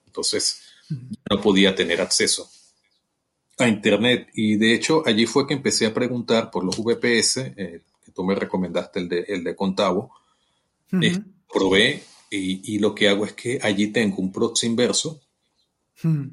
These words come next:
Speaker 1: y tengo un servidor de, de WireGuard. Entonces,
Speaker 2: Sí.
Speaker 1: lo que hago es que conecto, eh, mis equipos a ese servidor V P N y utilizando la, las direcciones I P, utilizando ese túnel, es que yo accedo a mi servicio desde fuera.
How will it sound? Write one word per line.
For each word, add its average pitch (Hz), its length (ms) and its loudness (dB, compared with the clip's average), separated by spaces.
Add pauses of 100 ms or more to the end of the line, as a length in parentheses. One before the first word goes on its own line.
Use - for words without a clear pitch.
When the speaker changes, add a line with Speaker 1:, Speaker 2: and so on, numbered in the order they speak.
(420)
Speaker 1:
y 151 240 -2
tengo 131 800 2
un 117 840 2
servidor 98 640 2
de, 87 520 0 (100)
de 95 220 2
WireGuard. 90 580 0 (920)
Entonces, 110 540 0
Speaker 2:
Sí. - 60 -4
Speaker 1:
lo - 240 -20
que 101 100 2
hago 98 200 2
es - 60 -8
que 120 360 0
conecto, 110 760 -2
eh, 90 360 -6
mis 95 200 0
equipos - 760 -4
a 90 160 -8
ese 98 260 -4
servidor 104 520 2
V 101 180 -2
P 127 240 0
N 123 160 0
y 104 80 2
utilizando 101 600 -2
la, 92 280 0
las 92 160 -6
direcciones 104 480 -2
I 101 60 -4
P, 117 140 -2
utilizando 98 520 0
ese 139 160 2
túnel, 131 480 0
es 101 160 -4
que 101 160 0
yo 101 100 2
accedo 92 400 0
a 82 60 -4
mi 90 80 -4
servicio 87 440 -4
desde 87 220 -10
fuera. - 260 -14